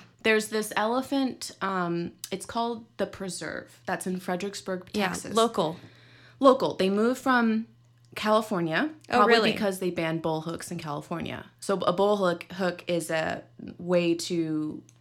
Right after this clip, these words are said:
Speaker 2: Herd them?
Speaker 1: is a way to
Speaker 2: Or
Speaker 1: control them
Speaker 2: Okay.
Speaker 1: and coerce them, coerce elephants to perform tricks and do stuff like that.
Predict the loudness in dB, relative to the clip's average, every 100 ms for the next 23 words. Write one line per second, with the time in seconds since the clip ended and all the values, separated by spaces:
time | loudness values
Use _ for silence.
0 | _ _ -20 _ -6 0 0 -2 -4 -4
1 | -6 -10 -20 -20 _ 0 2 4 4 6
2 | 6 4 2 0 0 0 0 0 -2 -2
3 | -2 -4 -4 -2 -2 2 2 2 -2 -4
4 | -4 -6 -10 -12 -8 0 2 2 0 0
5 | 0 -2 -6 -6 -6 -4 -4 -8 -8 -6
6 | -6 -4 -6 -6 -8 -6 -6 -6 -8 -10
7 | -10 -2 0 0